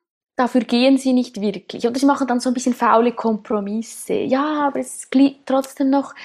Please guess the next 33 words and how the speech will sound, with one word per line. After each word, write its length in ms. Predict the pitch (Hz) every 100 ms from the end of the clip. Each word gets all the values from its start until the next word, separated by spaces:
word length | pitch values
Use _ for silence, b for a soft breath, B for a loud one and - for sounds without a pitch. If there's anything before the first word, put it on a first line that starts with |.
| B B -
ja, 40 |
ist 100 | 247
trotzdem 300 | 277 277 277
noch 180 | 269 262
nett 260 | 269 277 -
von 200 | - 262
mir, 140 | 262
wenn 160 | 262 262
ich 140 | 262
das 180 | - 254
mache." 920 | 247 247 254 - - 254 247 247 247 -
Oder, 240 | 226 240 226 B B B -
ähm, 800 | 185 220 220 220 220 214 214 -
"die 100 | 247
brauchen 440 | 233 202 262 285
mich 180 | 277 269
da 140 | 269 262
in 100 | 254
dieser 240 | 254 262
Firma." 720 | - 254 262 269 277 269 262
Oder 100 | 269
so 100 | 269
ein 80 | 285
bisschen 260 | 285 285 277
wie 100 | 330
faule 420 | - 277 277 269
Kompromisse. 720 | - 254 247 247 240 320 -
Und 100 | 294
das 140 | 302 -
fällt 260 | 320 311
mir 280 | 277 269 233
auch 120 | 269 -
auf, 420 | 254 262 269 -